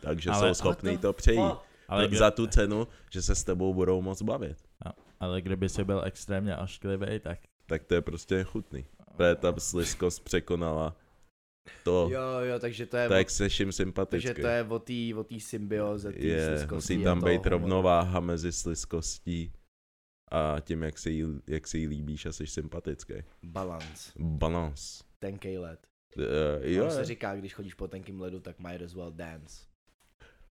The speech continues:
Speaker 1: Hej, teď mě napadlo, teď mě napadlo další
Speaker 2: To
Speaker 1: téma.
Speaker 2: bylo dobrý.
Speaker 1: Jaký, jaký to teďkom pro vás je po tom, po tom týdnu, eh, točit teďkon zpátky tady, když jsme se
Speaker 3: Minulý
Speaker 1: zkusili?
Speaker 3: týden byla to živá epizoda, no.
Speaker 1: No.
Speaker 3: Je to, je to, je to di-, je to divný.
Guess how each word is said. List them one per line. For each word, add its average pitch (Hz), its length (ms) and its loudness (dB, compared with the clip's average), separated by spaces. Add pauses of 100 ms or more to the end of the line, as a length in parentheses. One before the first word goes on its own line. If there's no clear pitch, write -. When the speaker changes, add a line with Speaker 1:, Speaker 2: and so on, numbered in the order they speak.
(140)
Speaker 1:
Hej, 85 140 2
teď - 280 4
mě 80 120 -2
napadlo, 73 600 -2
teď - 260 -4
mě 73 100 -2
napadlo 69 420 -2
další 67 360 -4
Speaker 2:
To - 120 2
Speaker 1:
téma. 69 120 -2
Speaker 2:
bylo 80 200 -4
dobrý. 82 340 -8 (100)
Speaker 1:
Jaký, 107 380 2
jaký 110 280 4
to 156 120 4
teďkom 120 340 2
pro 104 160 2
vás 92 360 2
je 82 220 4 (300)
po 90 100 2
tom, 90 520 -2 (220)
po 90 80 -4
tom 90 180 -2
týdnu, 87 500 0 (520)
eh, 76 340 2
točit 82 400 -6
teďkon 80 380 -6
zpátky 80 480 -4
tady, 78 400 0 (460)
když 82 140 -2
jsme 85 180 -4
se - 260 -6
Speaker 3:
Minulý 135 220 0
Speaker 1:
zkusili? 85 160 2
Speaker 3:
týden 80 180 2
byla 120 140 0
to 120 100 -8
živá 117 260 -4
epizoda, 98 420 -8
no. 73 120 -16
Speaker 1:
No. 76 400 -2
Speaker 3:
Je 82 60 0
to, 147 200 2
je 135 140 -2
to, 156 100 -4
je 123 120 -4
to 143 120 -8
di-, 113 300 -10
je 113 100 -8
to 120 100 -10
divný. 101 440 -10